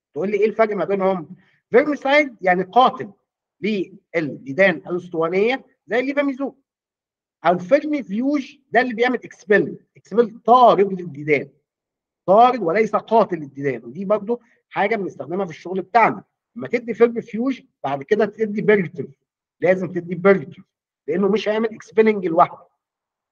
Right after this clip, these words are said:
وممكن يحصل حاله توكسيميا. طبعًا زي البيبرازين ستريت ده بنستخدمه كتير في العجول الصغيره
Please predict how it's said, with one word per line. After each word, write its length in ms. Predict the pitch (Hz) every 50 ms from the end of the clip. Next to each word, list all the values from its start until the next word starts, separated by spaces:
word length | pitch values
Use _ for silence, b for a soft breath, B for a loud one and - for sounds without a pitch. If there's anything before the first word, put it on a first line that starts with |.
| _ _ -
وممكن 400 | 127 160 202 220 208 208 185 185
يحصل 280 | 202 196 - 226 202
حاله 240 | - - 165 190 196
توكسيميا. 540 | 185 - 214 196 - - 226 202 165 123 - - B B B B B _
طبعًا 320 | _ 226 247 269 269 262 220 _
زي 140 | - 165 220
البيبرازين 500 | 233 208 202 196 170 170 170 160 220 226
ستريت 560 | 214 - 180 - - 160 180 226 262 - _
ده 80 | - 170
بنستخدمه 480 | 175 180 175 - - 131 151 180 190 -
كتير 260 | _ _ 233 247 226
في 100 | - -
العجول 360 | 175 156 151 151 175 202 190
الصغيره 680 | 165 143 143 143 139 139 139 160 175 208 233 240 _